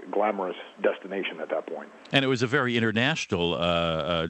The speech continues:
Speaker 2: it drew an international crowd, didn't it?
Speaker 1: Very international. A lot of, a lot of European guests and, and, and, uh, and American, of course, uh, people from all across America, but, uh, a lot of European. They had direct flights from Europe, and, um, uh, yes, it was,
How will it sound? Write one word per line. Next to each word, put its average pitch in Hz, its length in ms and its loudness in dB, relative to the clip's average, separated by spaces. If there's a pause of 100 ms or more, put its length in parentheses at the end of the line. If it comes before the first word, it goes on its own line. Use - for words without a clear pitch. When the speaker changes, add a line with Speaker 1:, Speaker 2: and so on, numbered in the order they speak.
Speaker 2:
it 104 180 0
drew 117 180 2
an 107 60 0
international 107 500 2
crowd, 123 320 2
didn't 90 160 -2
it? 139 60 4
Speaker 1:
Very 143 180 6
international. 90 580 0
A 92 60 0
lot 123 220 6
of, 110 240 2
a 110 40 4
lot 120 260 4
of 95 80 0
European 95 640 -2 (140)
guests 95 280 2 (140)
and, 90 460 -2
and, 92 380 -2
and, 101 340 0
uh, 87 320 4
and 117 80 4
American, 95 300 0
of - 80 -8
course, 131 200 2 (480)
uh, 90 100 4
people 95 280 2
from 95 140 0
all 95 100 4
across 98 300 4
America, 95 340 2
but, 95 340 0
uh, 87 200 4
a 78 60 -2
lot 120 180 6
of 95 80 -4
European. 90 560 0 (360)
They 113 60 6
had 104 160 2
direct 107 300 2
flights 113 280 4
from 101 160 0
Europe, 131 320 0 (140)
and, 95 540 0
um, 92 540 0 (600)
uh, 90 640 2 (160)
yes, - 240 4
it 98 80 0
was, 87 140 -2